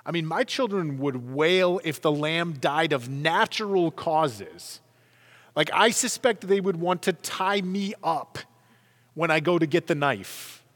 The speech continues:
to slaughter the lamb. Do you see what's going on here? In First Corinthians five seven, the Apostle Paul calls Christ our Passover lamb.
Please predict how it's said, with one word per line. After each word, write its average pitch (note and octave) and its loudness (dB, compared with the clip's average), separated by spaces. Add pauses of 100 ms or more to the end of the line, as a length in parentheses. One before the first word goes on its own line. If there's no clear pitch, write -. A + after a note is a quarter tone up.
(180)
to D#3+ -2
slaughter D3 0
the A#2 -4
lamb. G2 -6 (1400)
Do D3 -8
you - -6
see - -4
what's A#3+ -4
going E3+ 0
on D#3 -2
here? A#3+ -6 (3000)
In D3 -2
First A3 2
Corinthians G3+ -2
five E3+ -2
seven, F3 -4
the C#3+ -4
Apostle E3 -4
Paul E3 -4
calls D#3+ -6
Christ D#3 -6 (100)
our C3+ -8 (120)
Passover A#2 -12 (180)
lamb. F#2+ -18